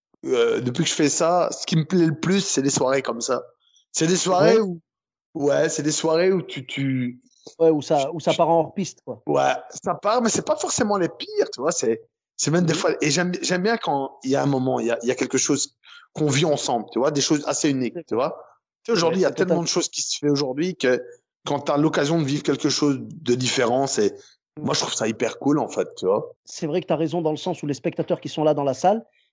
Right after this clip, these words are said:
Speaker 2: ils vont, ils vont pas se dire que c'est un truc que tu fais à chaque fois et tout. Ils vont se
Speaker 1: Ouais.
Speaker 2: dire, là, la façon dont ça s'est passé, on a vécu un truc unique qui n'arrivera plus jamais.
Speaker 1: Ouais, ouais, c'est vraiment ça. Et puis, des fois, je fais, des fois,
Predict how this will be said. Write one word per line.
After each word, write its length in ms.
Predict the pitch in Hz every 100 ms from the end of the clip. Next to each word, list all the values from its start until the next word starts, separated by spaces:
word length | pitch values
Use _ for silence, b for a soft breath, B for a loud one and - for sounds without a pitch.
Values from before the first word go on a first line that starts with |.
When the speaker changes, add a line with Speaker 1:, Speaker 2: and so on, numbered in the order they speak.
| -
Speaker 2:
ils 120 | 147
vont, 340 | 151 160 160 -
ils 100 | 156
vont 120 | 147
pas 140 | 202 202
se 60 |
dire 200 | 139 214
que 260 | - 160 151
c'est 160 | 143 151
un 120 | 147
truc 200 | 165 180
que 100 | 170
tu 120 | -
fais 140 | 143
à 80 | 156
chaque 200 | 135 139
fois 320 | - 165 165
et 60 | 151
tout. 180 | 180 180 B B -
Ils 100 | 151
vont 140 | 165
se 60 | 120
Speaker 1:
Ouais. 80 | 151
Speaker 2:
dire, 120 | 156
là, 280 | 160 220 185
la 100 | 160
façon 240 | 190 - 185
dont 80 |
ça 100 | 156
s'est 140 | 160 156
passé, 360 | 156 - 247 262 b b
on 140 | 160 165
a 60 |
vécu 240 | 160 180 202
un 20 |
truc 240 | 175 175 -
unique 400 | 220 196 240 -
qui 80 | -
n'arrivera 340 | 170 156 151 175
plus 120 | 214
jamais. 320 | 180 190 196 - -
Speaker 1:
Ouais, 320 | 392 480 440
ouais, 160 | - 240
c'est 160 | -
vraiment 320 | 117 147 202
ça. 300 | 208 - 120 - B B B B
Et 80 | -
puis, 160 | - 320
des 120 | -
fois, 180 | - 233
je 80 | -
fais, 320 | 120 120 - _ -
des 80 |
fois, 300 | 127 214 180